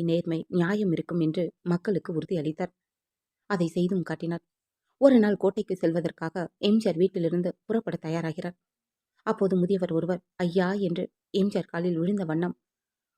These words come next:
"உங்கள் உதவியாளர் ஒருவர் கல்லூரியில் பொறியாளர் சீட்டு வாங்கி தருகிறேன் என்று சொல்லி ரூபாய் நாற்பத்தஞ்சாயிரம் வாங்கிக் கொண்டு ஏமாற்றி விட்டார்" என்று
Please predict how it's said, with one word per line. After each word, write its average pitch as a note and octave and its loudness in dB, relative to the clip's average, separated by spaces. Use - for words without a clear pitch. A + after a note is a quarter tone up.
"உங்கள் G#3 6
உதவியாளர் F3 4
ஒருவர் E3 0
கல்லூரியில் G3 2
பொறியாளர் A3 2
சீட்டு F3 -4
வாங்கி E3+ 0
தருகிறேன் E3 0
என்று D#3+ -2
சொல்லி F#3 -4
ரூபாய் G3+ 4
நாற்பத்தஞ்சாயிரம் F3+ 0
வாங்கிக் F3 0
கொண்டு E3 -4
ஏமாற்றி G3+ -2
விட்டார்" E3 -6
என்று E3 -2